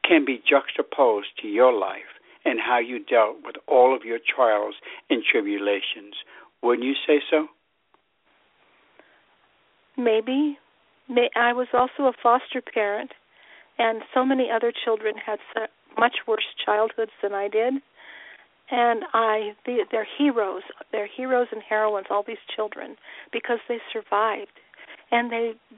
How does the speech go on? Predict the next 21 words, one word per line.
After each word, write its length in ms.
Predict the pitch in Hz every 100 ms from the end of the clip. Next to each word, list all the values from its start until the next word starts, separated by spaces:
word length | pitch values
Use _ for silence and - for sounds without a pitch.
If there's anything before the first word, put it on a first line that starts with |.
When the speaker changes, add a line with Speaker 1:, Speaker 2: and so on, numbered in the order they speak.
| -
Speaker 2:
many 400 | - 226 262 359 262
of 120 | 202
them 160 | 196 196
have 140 | 202
gone 240 | - 233 226
on 160 | 220
to 60 | 214
be 220 | 208 202
wonderful 580 | 196 220 262 269 - 208
adults. 380 | 190 208 196 - - - - - - _ _ _ _ _ _ 294
And 220 | 247 226
I 120 | 247
wanted 380 | 240 247 294 269 - _ - 262
to 80 | 254 -
show 260 | 277 269 285 285 -
people 320 | - 269 262
that 140 | 220 214
are 100 | 196
caught 340 | - 247 214 - -
in 220 | 233 214 208
darkness 460 | 220 220 - -